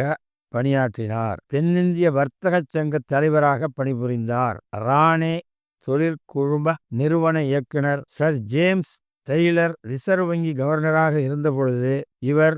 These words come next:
மதராஸ் மாகாண பிரதிநிதியாக இயக்குனராக நியமிக்கப்பட்டார். தென்னிந்திய விளையாட்டுச் சங்க வளர்ச்சிக்கும் விளையாட்டை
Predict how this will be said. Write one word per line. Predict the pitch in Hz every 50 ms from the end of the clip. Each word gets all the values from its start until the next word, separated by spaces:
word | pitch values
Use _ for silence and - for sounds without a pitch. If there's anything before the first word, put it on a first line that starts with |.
| - -
மதராஸ் | 101 107 131 147 151 160 165 170 175 175 143 - -
மாகாண | 123 110 131 135 151 160 139 147 147 147 143 147 147 160 170 - _ _ _ _ _ _ _ -
பிரதிநிதியாக | 123 127 151 160 160 160 151 156 147 143 143 143 143 139 135 135 139 151 165 160 - _ _
இயக்குனராக | 139 127 151 165 147 - 170 156 147 143 139 139 139 135 135 120 147 170 - - _ _ -
நியமிக்கப்பட்டார். | 117 127 135 143 143 139 135 117 - 147 127 113 127 120 104 - - 120 123 123 117 95 - - _
தென்னிந்திய | - 135 151 175 180 180 180 180 185 180 175 185 185 170
விளையாட்டுச் | 135 143 151 151 165 165 170 165 147 - 165 135 -
சங்க | 151 147 139 143 147 139
வளர்ச்சிக்கும் | 127 127 139 147 135 - - 151 127 - - 156 160 165 165 180 -
விளையாட்டை | 104 113 131 147 160 165 165 165 160 143 - - 170